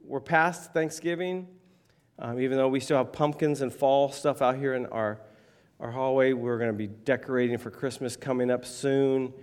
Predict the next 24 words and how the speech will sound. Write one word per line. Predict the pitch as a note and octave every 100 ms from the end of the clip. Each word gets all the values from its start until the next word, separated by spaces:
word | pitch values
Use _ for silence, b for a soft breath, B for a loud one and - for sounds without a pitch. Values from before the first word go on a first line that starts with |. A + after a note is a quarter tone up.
| B B B B _
My | - E3+
prayer | F#3 F#3 E3+
is | D#3+
that | D3 C#3+
we're, | D3+ D#3 D#3 D#3
uh, | - C3+
just | B2+ D#3
like | E3+ D3
we | D3 D#3
prayed | D3 - E3 D3+
about | C#3+ C3+ B2
Thanksgiving, | C#3 C3 - D3+ D3+ D3 C#3+ C#3+ B -
that | C3+
we | D3 D3+
would | D3
come | D3 D3
to | C3+
our | C3+ B2+ B2
family | - C#3 C3+ C3
gatherings | B2 B2 B2+ B2 A#2+
with | B2
a | A#2
new | B2+ A#2+
heart, | A2+ A#2 B2+ -